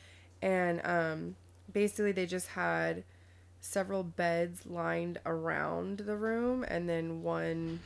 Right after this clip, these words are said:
I think, round bed in the middle, or was there a pole? I don't remember what was in the middle.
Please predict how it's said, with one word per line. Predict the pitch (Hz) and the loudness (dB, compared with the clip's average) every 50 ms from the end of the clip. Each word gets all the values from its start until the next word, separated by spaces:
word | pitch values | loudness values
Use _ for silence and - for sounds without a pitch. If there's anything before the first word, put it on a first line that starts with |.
| - - - - | -14 -16 -12 -10
I | 175 | -8
think, | 180 180 170 165 165 | -6 -6 -6 -4 -4
round | 160 156 160 170 185 185 | -4 -2 -2 -4 -4 -4
bed | 190 190 185 | -4 -4 -4
in | 185 175 170 | -4 -4 -4
the | 165 | -4
middle, | 160 160 165 214 262 | -4 -4 -2 -2 -2
or | 262 226 | 0 0
was | 185 185 185 | 0 -2 0
there | 185 175 165 | 0 -2 -2
a | 160 | -2
pole? | - - - - 170 180 208 233 254 269 262 - - - - - - - - - - - - - - | -4 -6 -4 -2 0 0 0 0 -2 -4 -4 -10 -16 -20 -20 -20 -20 -20 -20 -20 -20 -20 -20 -20 -14
I | - - - - 226 220 | -10 -6 -6 -4 -4 -2
don't | 214 202 | -2 -2
remember | 180 180 175 170 175 | -2 -2 -4 -4 -4
what | - | -4
was | - 175 | -4 -6
in | 170 170 | -6 -6
the | 170 | -6
middle. | 170 170 175 175 185 190 | -6 -6 -4 -6 -6 -6